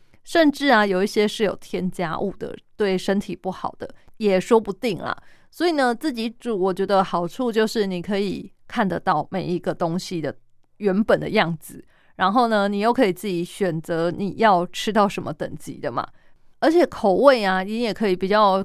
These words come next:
根据你自己喜欢的啦，就是要吃咸一点啊，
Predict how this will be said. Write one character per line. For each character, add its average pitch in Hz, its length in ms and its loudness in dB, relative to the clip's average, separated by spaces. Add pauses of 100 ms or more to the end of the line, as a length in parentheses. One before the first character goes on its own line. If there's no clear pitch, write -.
根 233 180 4
据 240 200 -2
你 180 140 -2
自 226 160 -6
己 190 140 -4
喜 - 320 -8
欢 190 260 0
的 190 120 0
啦， - 200 -4
就 220 140 -2
是 220 200 -6
要 247 180 6
吃 240 260 -2
咸 202 280 0
一 294 120 0
点 196 280 -2
啊， 180 220 -2